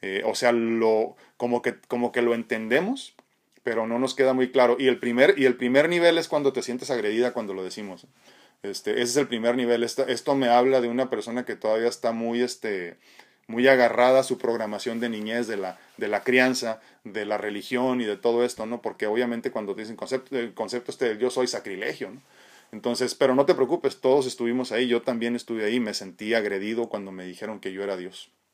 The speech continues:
Hasta que entendí que también el pajarito es Dios, eh, las nubes son Dios, el agua es Dios, eh, eh, eh, el universo mismo es Dios, todo es Dios, y yo soy parte del todo, entonces yo soy Dios.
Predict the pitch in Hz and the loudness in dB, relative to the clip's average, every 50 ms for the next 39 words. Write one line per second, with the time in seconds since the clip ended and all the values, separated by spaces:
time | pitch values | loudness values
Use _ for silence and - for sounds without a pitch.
0 | _ _ _ _ _ _ _ _ _ _ _ - - - 110 - 123 - 131 123 | _ _ _ _ _ _ _ _ _ _ _ -10 -8 -6 -6 -6 -6 -4 -4 -4
1 | 120 - 120 117 117 127 127 - 135 131 - 120 110 107 117 123 127 127 123 - | -2 -2 -2 -2 -2 -2 0 0 0 0 0 -4 -2 -2 -2 0 0 0 0 0
2 | 123 - - 104 107 117 120 - - 113 113 98 107 113 117 117 - - _ _ | -2 -2 -2 -4 -4 -4 -4 -6 -6 -8 -8 -8 -8 -8 -10 -10 -14 -20 _ _
3 | - - - - - _ - 104 104 104 101 98 98 101 101 104 104 101 90 104 | -20 -20 -20 -20 -20 _ -12 -8 -4 -4 -2 -2 -2 -4 -2 -2 -4 -4 -4 -4
4 | 120 123 127 127 123 117 - - 113 113 107 110 113 120 - - - _ _ - | -2 2 2 2 2 2 -2 -4 -8 -8 -6 -4 -4 -4 -4 -8 -16 _ _ -20
5 | _ _ - - 110 107 110 120 131 131 120 117 113 101 98 104 110 117 117 - | _ _ -8 -6 -2 2 4 4 4 4 2 0 -2 -4 -6 -6 -6 -6 -8 -10
6 | - - _ _ _ _ _ - 107 98 98 101 98 104 - 107 101 101 98 98 | -14 -18 _ _ _ _ _ -8 -6 -6 -4 -4 -6 -6 -8 -8 -8 -8 -8 -8
7 | 95 92 101 107 98 95 92 90 85 - _ _ - 139 110 107 107 107 139 139 | -8 -8 -8 -8 -8 -10 -12 -14 -16 -20 _ _ -8 -8 -8 -6 -6 -6 -6 -4
8 | - - - 156 147 147 139 131 123 143 135 139 135 127 123 101 110 117 117 - | -4 -2 -2 0 0 0 0 0 0 -2 -2 -2 -2 -2 -2 -2 -2 -4 -6 -6
9 | - - _ _ _ _ _ _ - 135 139 135 131 120 110 110 127 127 - - | -12 -20 _ _ _ _ _ _ 2 4 4 4 4 2 2 2 2 0 0 -2
10 | - _ _ - 113 104 110 123 131 127 - 131 123 - - 113 113 110 - - | -12 _ _ -16 -8 -2 2 2 2 2 2 -2 -2 2 2 2 2 2 0 -4
11 | 113 110 104 101 - 120 123 123 110 107 _ - 110 104 92 - 120 120 - 120 | -2 -2 -2 -2 0 0 0 0 -2 -8 _ -14 -14 -10 -6 -4 -4 -4 -4 -6
12 | 104 95 101 107 104 - 107 98 92 95 90 - - - | -8 -6 -6 -6 -6 -6 -6 -8 -8 -10 -14 -16 -18 -20